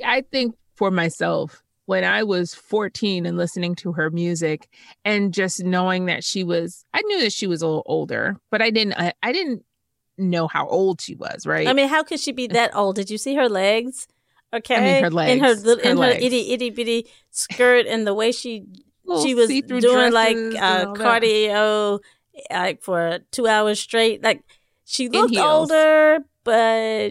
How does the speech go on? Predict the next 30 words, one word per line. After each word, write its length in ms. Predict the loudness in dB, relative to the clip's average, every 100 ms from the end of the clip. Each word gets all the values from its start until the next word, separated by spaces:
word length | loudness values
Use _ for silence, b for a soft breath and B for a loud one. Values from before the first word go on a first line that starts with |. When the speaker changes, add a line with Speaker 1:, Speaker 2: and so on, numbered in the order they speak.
| -8
Speaker 2:
surely 340 | -8 -2 0 0
she 180 | 0 0
had 160 | 0
to 80 | -2
be 100 | -4
a 40 | -4
teenager 500 | -4 -4 -6 -8 -8
'cause 380 | -6 -6 -10 -14
she 200 | -6 -2
Speaker 1:
In 220 | 0 2
Speaker 2:
had 280 | 2 2 -2
the 80 | -6
Speaker 1:
heels. 220 | -6 -8 -8
Speaker 2:
in, 60 | -10
in 60 |
heels. 280 | -8 -12 -12 _
In 240 | -2 0
heels. 420 | 2 2 2 0 -4
Speaker 1:
In 100 | -4
heels. 320 | -4 -6 -8
Speaker 2:
Surely 400 | 0 0 2 -2
she 120 | 0
Speaker 1:
Oh, 160 | 0 2
Speaker 2:
had, 400 | 2 0 -4 -4
Speaker 1:
just, 260 | -4 -4 -4
Speaker 2:
she 100 | -2
was 120 | 0
an 100 | -2
Speaker 1:
yeah. 60 | -2
Speaker 2:
athlete 760 | -2 -2 -4 -10 -12 -14 -20